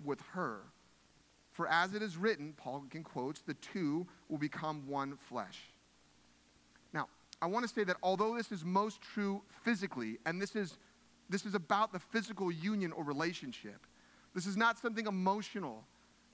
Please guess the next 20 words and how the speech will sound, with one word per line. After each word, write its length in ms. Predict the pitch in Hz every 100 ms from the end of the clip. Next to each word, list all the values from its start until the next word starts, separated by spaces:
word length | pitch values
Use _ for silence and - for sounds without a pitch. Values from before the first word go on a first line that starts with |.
| -
If 100 | 180
you're 140 | 220
here 180 | 202 247
this 180 | 240 -
morning, 320 | 214 208 196
you're 80 | 190
thinking, 440 | - 202 185 160 - - - - - 175
"I 120 | 190
don't 160 | 214
know 180 | 196 202
if 100 | 202
I 100 | 196
can 140 | 185 175
be 80 |
devoted 400 | 160 156 180 196 180
to 80 |
my 120 | 175 160
spouse 420 | - 180 185 185
anymore 360 | 165 151 143
because, 400 | 135 147 165 151